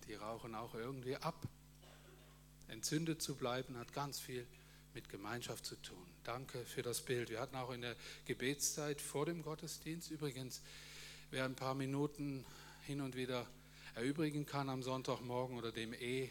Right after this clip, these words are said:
langweilig ist und findet, ich will viel früher in den Gottesdienst kommen.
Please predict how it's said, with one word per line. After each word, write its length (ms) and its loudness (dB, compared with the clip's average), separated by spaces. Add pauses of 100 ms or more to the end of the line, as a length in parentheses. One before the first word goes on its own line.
(120)
langweilig 600 0
ist 260 -2
und 120 -4
findet, 340 -4
ich 160 -4
will 200 2
viel 240 0
früher 320 6
in 60 2
den 60 -2
Gottesdienst 680 -2
kommen. 340 -2